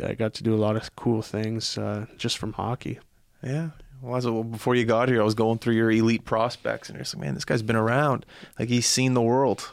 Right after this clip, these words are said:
Speaker 2: Like, i-, it's crazy what hockey can do for you if you stick with it and take it serious. It can take you places.
Speaker 1: Yeah,
Speaker 2: It's
Speaker 1: yeah. I
Speaker 2: unbelievable.
Speaker 1: mean, I mean, I'd rather, uh, I'd rather my elite prospects look like Brad's, where you're in
Speaker 2: Oh.
Speaker 1: one, one city,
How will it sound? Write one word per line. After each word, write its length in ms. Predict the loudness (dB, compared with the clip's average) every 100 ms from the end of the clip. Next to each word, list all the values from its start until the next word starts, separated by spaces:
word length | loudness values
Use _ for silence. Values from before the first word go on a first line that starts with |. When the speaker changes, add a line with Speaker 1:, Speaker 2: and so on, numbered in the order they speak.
| -10
Speaker 2:
Like, 120 | -10 -6
i-, 40 |
it's 260 | -4 -2 -2
crazy 360 | 0 2 4
what 120 | 4 4
hockey 300 | 2 0 0
can 100 | 2
do 200 | 4 4
for 160 | 4
you 120 | 4 6
if 280 | 4 2 -2
you 60 |
stick 280 | 0 0 2
with 180 | 0 0
it 120 | -2
and 200 | -2 -6 -12 -20 _
take 160 | 0 0
it 100 | 2
serious. 440 | 2 4 2 2
It 40 | 0
can 120 | -2
take 260 | 0 0
you 140 | 2 0
places. 560 | 2 2 2 -2 -10 -6
Speaker 1:
Yeah, 300 | 0 2 4
Speaker 2:
It's 80 | 2
Speaker 1:
yeah. 40 | 2
I 420 | 4 2 2 2
Speaker 2:
unbelievable. 100 | 2
Speaker 1:
mean, 400 | 2 2 2 0 -2
I 120 | 2
mean, 240 | 4 4 4
I'd 200 | 2 2
rather, 560 | 2 2 2 2 4
uh, 260 | 4 2 0 -4 -18 -6
I'd 100 | 0
rather 220 | 2 4 4
my 140 | 4
elite 240 | 4 2 2
prospects 640 | 2 2 2 2 2 2
look 240 | 2 2
like 260 | 2 2 0 -2
Brad's, 400 | 0 2 2 2
where 220 | 2 4 4
you're 200 | 4 4
in 60 |
Speaker 2:
Oh. 340 | 4 2 2 4
Speaker 1:
one, 100 | 4
one 240 | 4 4
city, 480 | 4 4 4 6 4